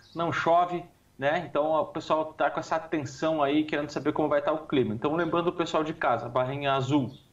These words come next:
é a previsão pro mês, a barrinha vermelha é a média climatológica e a barrinha amarela é como foi no ano anterior. O pessoal de casa lembrar fácil. Vamos focar aqui na barra azul?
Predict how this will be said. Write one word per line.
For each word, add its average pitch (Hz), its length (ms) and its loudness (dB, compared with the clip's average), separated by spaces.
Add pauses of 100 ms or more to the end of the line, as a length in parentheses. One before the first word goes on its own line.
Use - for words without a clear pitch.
(140)
é 123 120 -2
a 123 80 -2
previsão 147 640 0
pro 151 160 -4
mês, 175 400 -4 (400)
a 156 140 4
barrinha 156 380 0
vermelha 156 400 -4
é 165 120 2
a 160 60 4
média 151 260 -2
climatológica 190 600 0 (160)
e - 80 -10
a 180 80 -2
barrinha 170 380 0
amarela 156 540 2 (120)
é - 60 -20
como 160 280 -6
foi 147 180 -4
no 147 100 -2
ano 147 100 0
anterior. 151 580 2 (520)
O - 40 -20
pessoal 147 240 -2
de 143 100 -4
casa 151 280 0
lembrar 151 320 2
fácil. 135 420 -2
Vamos 208 280 -4
focar 208 340 -2
aqui 175 400 -4
na 156 120 2
barra 147 240 0
azul? 139 400 -2